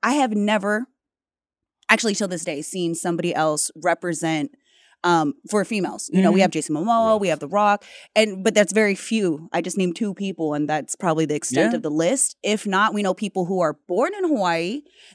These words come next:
Speaker 1: that, um, are in other roles, but they're not of the same, you know, background. So
Speaker 2: Mm-hmm.
Speaker 1: it's like you hold on to those little moments,
Speaker 3: Mm-hmm.
Speaker 1: and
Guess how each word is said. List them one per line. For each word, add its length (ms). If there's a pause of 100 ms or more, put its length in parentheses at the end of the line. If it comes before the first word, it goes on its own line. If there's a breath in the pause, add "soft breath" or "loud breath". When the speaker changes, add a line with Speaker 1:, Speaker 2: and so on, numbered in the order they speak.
Speaker 1:
that, 800
um, 500 (140)
are 160
in 400
other 240
roles, 320
but 160
they're 100
not 160
of 120
the 60
same, 440 (120)
you 120
know, 140
background. 640
So 120
Speaker 2:
Mm-hmm. 60
Speaker 1:
it's 120
like 180
you 140
hold 380
on 500 (540)
to 180
those 300
little 340
moments, 600
Speaker 3:
Mm-hmm. 100
Speaker 1:
and 400